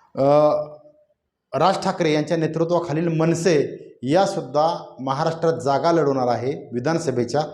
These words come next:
स्वतंत्रपणे. मात्र या तिसऱ्या आघाडीच्या झेंड्याखाली राज ठाकरे यांनी यावं यासाठीची धडपड सध्या बच्चू कडू, राजू शेट्टी आणि छत्रपती संभाजीराजे हे करताना दिसत आहेत.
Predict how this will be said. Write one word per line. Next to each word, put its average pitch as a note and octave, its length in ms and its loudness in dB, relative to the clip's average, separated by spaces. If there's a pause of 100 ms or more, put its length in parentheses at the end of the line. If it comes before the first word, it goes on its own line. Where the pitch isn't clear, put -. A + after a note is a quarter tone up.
(200)
स्वतंत्रपणे. E3+ 720 0 (500)
मात्र F3+ 220 0
या G3 100 4
तिसऱ्या G3 420 2
आघाडीच्या E3 580 0
झेंड्याखाली C#3+ 680 -2 (600)
राज G3 200 2
ठाकरे E3+ 340 -2
यांनी D3+ 280 0
यावं B2+ 440 -2 (140)
यासाठीची D#3+ 580 -2
धडपड C3 400 -2
सध्या C3 300 -4
बच्चू C3 320 0
कडू, C3+ 420 -2 (220)
राजू C3+ 280 2
शेट्टी - 680 -4
आणि C3+ 200 -2
छत्रपती C#3+ 360 0
संभाजीराजे C#3 760 2 (380)
हे D#3+ 60 0
करताना B2 380 0
दिसत A2 240 -4
आहेत. F#2 120 -2